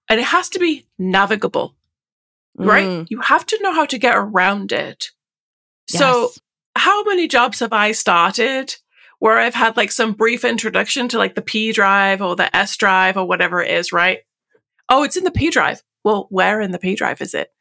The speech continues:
Speaker 1: And everybody is using the P drive. I should say the S drive, that's better. Everybody's using the S drive as a storage unit,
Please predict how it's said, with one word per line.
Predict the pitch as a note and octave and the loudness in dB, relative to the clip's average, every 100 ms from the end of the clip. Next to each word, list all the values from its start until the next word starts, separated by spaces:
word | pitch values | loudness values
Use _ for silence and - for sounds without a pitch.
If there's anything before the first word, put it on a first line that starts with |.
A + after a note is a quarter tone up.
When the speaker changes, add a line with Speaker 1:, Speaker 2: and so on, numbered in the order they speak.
| _ _ _ _ - | _ _ _ _ -4
Speaker 1:
And | - - - | -2 0 0
everybody | G#3 G#3 G#3+ G#3+ G3 G#3 G#3 G3 G3+ | 2 2 2 0 0 0 2 2 2
is | G3 G3 | 2 2
using | G#3 G#3 G#3 F#3+ | 0 2 0 2
the | G3 | 0
P | - G4 A4 | 2 2 2
drive. | B3 D#3+ F3 A#3+ F#4+ - - | 2 4 4 4 2 -6 -14
I | - _ _ _ _ | -18 _ _ _ _
should | - F#3+ | -8 -2
say | - E3+ | -2 0
the | D#3 | 0
S | - | 0
drive, | - D3 | 0 0
that's | F3 - | -2 -4
better. | D3+ - - - - - - A#3+ | -6 -6 -18 -18 -14 -12 0 2
Everybody's | D4+ G4+ F#4 F4+ D4+ C4+ | 2 2 0 2 0 0
using | D4+ C4+ B3 | 0 0 2
the | G#3+ - | 0 2
S | D4+ A4 - | 0 2 -2
drive | - G3+ F3 G3+ A3+ _ _ - | 0 2 2 -2 -4 _ _ -2
as | A#3 A3+ | 0 2
a | A3 | 0
storage | - - C#4+ G4+ G4 G3 - | -2 -2 2 2 2 0 -2
unit, | F#3 E3 D3 A3 - - | -4 -4 -2 -2 -2 -6